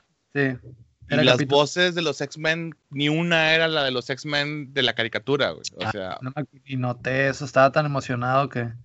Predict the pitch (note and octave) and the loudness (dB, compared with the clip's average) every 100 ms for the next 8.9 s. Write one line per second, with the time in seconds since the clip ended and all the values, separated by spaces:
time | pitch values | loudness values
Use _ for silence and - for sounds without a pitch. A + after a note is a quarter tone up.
0 | - - - B2+ C#3 D3 E3+ E3+ E3 C#3 | -20 -20 -4 4 4 6 4 4 2 0
1 | C#3 D3+ D3+ C3+ E3 F#3 F#3 G3 E3+ F3+ | 2 2 2 2 4 4 0 -4 -4 -6
2 | F3+ F3 E3+ F3 F3+ F#3+ F#3+ C#3+ B2 A#2+ | -6 -2 0 2 2 2 0 2 0 -2
3 | A#2 D#3+ D#3 D3+ D3 D#3+ C#3 A#2+ G#2+ B2 | -4 -4 0 0 2 0 0 -2 0 0
4 | B2+ C#3 C3+ C#3+ C3 B2+ A#2 A2 G#2 G2+ | 2 0 -2 0 0 0 -6 -8 -10 -12
5 | G2 _ _ _ _ _ _ _ _ _ | -14 _ _ _ _ _ _ _ _ _
6 | - B2+ C#3 D3+ F3+ E3 F#3 F3+ F3 D#3 | -4 2 4 6 6 4 2 4 0 -2
7 | F3+ E3 B2 B2+ A#2 A#2 B2+ E3 D3+ D#3 | -2 0 0 -2 -4 -4 -4 -4 -6 -6
8 | D3+ D#3 D3 C#3+ C#3 C3+ A2 F#2+ - | -6 -10 -8 -8 -8 -10 -16 -16 -18